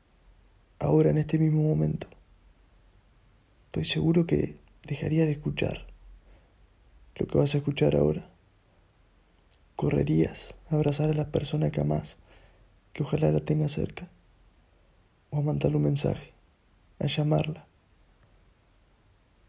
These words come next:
Estarías con tu perro, tu gato, o la mascota que tengas. Dirías todo lo que sentís a esa persona que nunca se lo dijiste.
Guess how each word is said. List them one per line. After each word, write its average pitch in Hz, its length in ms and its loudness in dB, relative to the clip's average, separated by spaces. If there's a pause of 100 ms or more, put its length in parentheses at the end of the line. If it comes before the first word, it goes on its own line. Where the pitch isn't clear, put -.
(540)
Estarías 151 360 0
con 151 180 -4
tu 151 120 -6
perro, - 460 0 (680)
tu - 120 -2
gato, 147 380 2 (560)
o - 100 -10
la - 80 -10
mascota 156 440 -2
que 151 80 0
tengas. 151 500 -6 (1800)
Dirías 151 420 -2 (220)
todo 165 260 4
lo 151 120 2
que 151 100 -2
sentís 156 600 -4 (920)
a 151 80 -4
esa 147 140 -4
persona 156 500 -2
que 156 120 -4
nunca 160 380 0
se 151 140 -4
lo 151 80 0
dijiste. - 460 -6